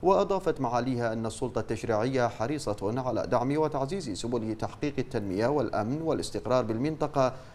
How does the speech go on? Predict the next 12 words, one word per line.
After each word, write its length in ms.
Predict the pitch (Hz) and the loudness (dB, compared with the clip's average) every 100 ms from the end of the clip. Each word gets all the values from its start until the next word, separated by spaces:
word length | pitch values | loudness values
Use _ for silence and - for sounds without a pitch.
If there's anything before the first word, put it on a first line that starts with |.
| - | -8
ودول 580 | 92 64 65 90 127 113 | -2 0 0 2 2 4
العالم 520 | 101 98 135 127 107 - | 2 0 0 0 -2 -2
أجمع، 400 | 180 127 98 71 - - - 95 | -4 -2 -4 -6 -8 -16 -12 -2
معربة 340 | 85 113 107 107 | 0 2 0 0
معاليها 560 | 104 101 127 151 139 | 0 2 2 4 2
عن 200 | 120 127 | 2 -2
بالغ 280 | 151 190 180 | -2 -2 -4
الشكر 380 | 165 156 143 123 | -4 -6 -4 0
والتقدير 560 | 113 117 104 147 143 - - - 98 | 0 -2 -4 -2 -2 -4 -14 -12 -4
لمنظمي 560 | 98 76 85 101 110 | -2 -2 -2 -2 -2
حوار 320 | 104 104 117 | -2 0 2
المنامة 540 | 107 104 120 107 113 | 0 -2 0 0 0